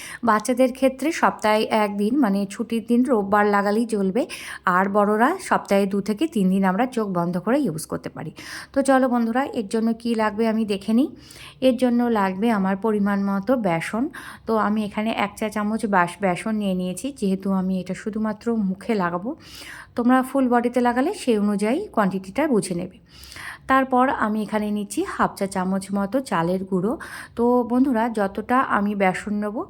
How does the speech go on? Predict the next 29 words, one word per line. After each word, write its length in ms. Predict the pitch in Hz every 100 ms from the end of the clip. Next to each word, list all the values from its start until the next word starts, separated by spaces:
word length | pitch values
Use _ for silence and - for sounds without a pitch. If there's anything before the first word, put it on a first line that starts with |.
| - - _
তার 120 | 214 214
ঠিক 180 | 330 330
হাফ 380 | - 190 185 202
অংশটা 400 | 202 190 208 208
লাগবে 380 | 185 180 202 220
এখানে 260 | 208 233
চালের 400 | 262 170 151 160
গুঁড়ো। 240 | - 160 139 - - -
এরপর 400 | 247 233 233 262 -
এর 120 | 220
সাথে 360 | 202 214 208 233
নিচ্ছি 380 | 208 202 - 226
আমি 200 | 202 226
খুব 200 | - 254
সামান্য 420 | 240 196 196 202
পরিমাণে 400 | 208 196 196 220
হলুদ। 480 | 220 214 190 247 - - - - -
যদি 200 | 247 277
তোমাদের 380 | 269 240 226 233
কাছে 340 | 240 233 254 262
কস্তুরি 400 | 226 214 254 254
হলুদ 280 | 233 208 208
থাকে, 240 | 208 262
তাহলে 320 | 262 190 208
একটু 300 | 220 226 -
বেশি 340 | 262 220 196 233
পরিমাণে 440 | 226 208 208 208
দিতে 240 | 185 180 196
পারো, 280 | 190 233